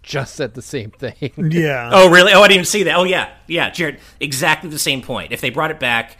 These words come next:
Speaker 3: the, the, the competitive community, they're so hardcore about this game that they would find something that the official H D version doesn't do right. And that's
Speaker 2: Mm.
Speaker 3: fine. But yeah, but, like, what's, what's Nintendo's stake in this? Why do they need to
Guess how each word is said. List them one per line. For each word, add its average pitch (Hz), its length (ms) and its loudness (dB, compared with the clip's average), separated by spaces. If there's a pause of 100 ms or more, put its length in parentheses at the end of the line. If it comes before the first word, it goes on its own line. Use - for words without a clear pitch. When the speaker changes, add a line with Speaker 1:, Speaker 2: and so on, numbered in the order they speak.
(260)
Speaker 3:
the, 127 80 -12
the, 127 360 -10
the 113 160 -12
competitive 135 440 -12
community, 113 360 -8
they're 107 120 -14
so 143 320 -8
hardcore 147 400 -8
about 101 200 -12
this 104 140 -10
game 104 180 -12
that 98 100 -16
they 104 100 -10
would 107 140 -16
find 104 260 -12
something 98 460 -14 (320)
that 113 160 -12
the 95 160 -8
official 143 460 -10
H 117 200 -8
D 113 140 -12
version 98 560 -14
doesn't 92 320 -14
do 95 160 -16
right. 69 260 -20 (300)
And 147 100 -8
that's 147 160 -4
Speaker 2:
Mm. 131 60 -10
Speaker 3:
fine. 98 340 -10 (240)
But - 100 -8
yeah, 170 140 -8
but, 156 120 -8
like, 165 120 -10
what's, - 540 -10 (560)
what's 180 420 -8
Nintendo's 156 460 -10
stake - 240 -12
in 90 80 -16
this? 78 200 -18
Why 123 280 -10
do 131 160 -12
they 120 140 -12
need 113 280 -14
to 85 300 -16